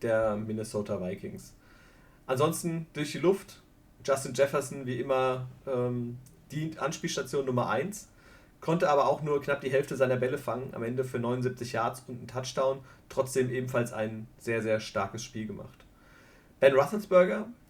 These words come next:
zu Beginn, äh, noch ziemlich unter Druck und mit vielen Fehlern, dann aber gerade in der zweiten Halbzeit immer besser drin gewesen,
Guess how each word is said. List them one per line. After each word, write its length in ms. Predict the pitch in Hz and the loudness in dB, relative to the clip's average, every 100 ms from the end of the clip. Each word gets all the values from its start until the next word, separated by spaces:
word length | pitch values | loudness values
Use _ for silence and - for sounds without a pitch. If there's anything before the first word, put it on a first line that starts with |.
| - | -20
zu 160 | - 156 | -8 -6
Beginn, 480 | 131 156 175 208 190 180 | 0 2 2 0 -4 -6
äh, 300 | 147 147 143 | -2 2 2
noch 260 | 139 135 - | 4 4 4
ziemlich 380 | - 190 160 127 | 0 2 2 2
unter 180 | 127 117 | 2 0
Druck 320 | 147 180 - - - - - | -2 -6 -10 -20 -20 -20 -6
und 400 | 135 123 123 - | -2 -2 -4 -4
mit 240 | 131 127 | -4 -4
vielen 500 | - 160 165 160 156 | -6 -2 2 2 0
Fehlern, 580 | 143 139 160 165 175 180 - - - - - - - - - - | -4 -4 -2 -2 -2 -8 -16 -20 -20 -20 -20 -20 -20 -20 -20 2
dann 220 | 127 143 | 6 6
aber 520 | 170 151 151 147 147 - | 6 6 8 6 4 0
gerade 260 | 139 147 | 4 4
in 80 | 151 | 4
der 160 | 139 131 | 4 6
zweiten 320 | 135 131 123 | 4 2 2
Halbzeit 500 | 117 - 135 120 - - | -2 0 0 0 -2 -4
immer 220 | 139 131 | 2 4
besser 320 | 127 127 127 | 4 4 2
drin 260 | 120 123 120 | 2 2 2
gewesen, 580 | 110 117 117 117 117 | 2 2 2 -2 -8